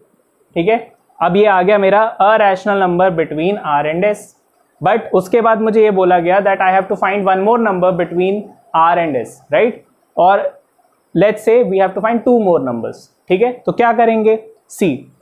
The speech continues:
अब हमारी जो पूरी की पूरी जो available number line थी उसमें हमारे पास में दो part हो गए, तो हम यहाँ पर फिर से average method लगा देंगे। अभी मैंने इसको C बोल दिया है, तो अगर मैं अब फिर से mid देखूंगा तो ये हो जाएगा R plus C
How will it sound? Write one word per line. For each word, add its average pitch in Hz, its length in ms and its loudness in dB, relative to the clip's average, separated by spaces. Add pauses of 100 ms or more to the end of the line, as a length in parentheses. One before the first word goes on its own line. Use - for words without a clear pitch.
(100)
अब 196 160 0
हमारी 220 360 0
जो 226 100 0
पूरी 220 320 -2
की 233 80 0
पूरी 233 300 -2
जो 196 180 0
available 185 540 0
number 196 300 -2
line 190 280 -4
थी 196 180 -4
उसमें 196 360 -2
हमारे 175 320 0
पास 175 300 0
में 208 360 -2
दो 190 180 2
part 180 340 -2
हो 160 100 0
गए, 165 180 0 (340)
तो 180 60 -2
हम 190 240 0
यहाँ 190 340 0
पर 240 100 0
फिर 220 180 0
से 226 180 -4
average 196 340 0
method 190 360 -2
लगा 180 220 0
देंगे। 160 260 -4 (400)
अभी 196 220 2
मैंने 226 220 0
इसको 220 200 -4
C 220 280 -4
बोल 202 220 2
दिया 185 180 0
है, 190 140 -2
तो 220 100 -4
अगर 196 220 0
मैं 214 160 -6
अब 214 140 -2
फिर 220 220 -2
से 226 120 -4
mid 208 260 -4
देखूंगा 190 360 -2
तो 208 120 -4
ये 190 140 0
हो 180 140 0
जाएगा 175 280 0 (240)
R 196 160 2
plus 190 380 -4
C 185 180 -4